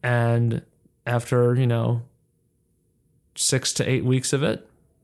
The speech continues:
I don't think he ever did the workout again. And then, you know, in June, he got injured and he still has not managed to come back from that injury. And I don't think the workout was the problem per se.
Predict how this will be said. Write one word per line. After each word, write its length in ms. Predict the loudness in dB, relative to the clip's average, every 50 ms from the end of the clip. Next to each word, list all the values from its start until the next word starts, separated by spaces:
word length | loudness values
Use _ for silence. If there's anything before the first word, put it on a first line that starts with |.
| _ _ -6
I 100 | -2 0
don't 180 | 2 2 2 0
think 140 | -2 -2 -2
he 140 | 0 0
ever 140 | 0 0 0
did 160 | -2 -2 -2
the 80 | -2 0
workout 380 | 0 0 0 0 0 0 0 0
again. 400 | 0 0 0 2 2 0 -2 -4 -8 -14 -20 -20 -20 -20 -20 -20 -20 -20 -10
And 240 | -4 -2 0 0 2
then, 420 | 2 2 2 2 2 0 -2 -4 -6 -12 -20 _ _
you 100 | -4 -2
know, 220 | 0 0 0 0 0
in 160 | 0 -2 0
June, 560 | 0 2 2 2 2 2 2 0 0 -2 -4 -10 _ _ -8
he 200 | -4 -4 -2 -2
got 320 | -2 -2 -2 -4 -4 -2
injured 480 | -2 -2 0 0 0 0 0 -2 -4 -6 -6
and 300 | -4 -4 -2 -2 -2 -2
he 80 | -2 -4
still 260 | -4 -2 -2 -2 -2
has 180 | -2 -2 -2 -2
not 320 | -2 -2 -2 -4 -6 -10 -16 _ _ _ _
managed 340 | -6 -4 -2 -2 -2 -2 -4
to 40 | -6
come 240 | -6 -4 -4 -2 -2
back 240 | -2 -2 -2 -4 -6
from 180 | -6 -6 -6
that 260 | -4 -4 -6 -8 -6 -4
injury. 480 | -4 -2 -2 -2 -2 -2 -4 -4 -8 -10 _ _ _ _ _ _ _ -20 -20 -20 -20 -20 _ _ _ _ _ _ _ _ _ _ _ _ _ _
And 420 | 0 2 2 4 4 2 0 -2 -4 -10 _ _ _ _ _ _ _ -4
I 100 | -2 0
don't 360 | 2 2 2 2 2 0 -2
think 380 | 0 0 0 0 -2 -8 _
the 100 | -4 -2
workout 520 | 0 2 0 0 0 0 0 0 0 0 0
was 140 | -2 -2 -2
the 80 | -4
problem 640 | -8 -4 -2 0 2 2 0 0 0 0 0 0 -2
per 220 | -2 -2 0 0
se. 800 | 0 0 -2 0 0 0 2 2 2 0 0 0 0 -2 -4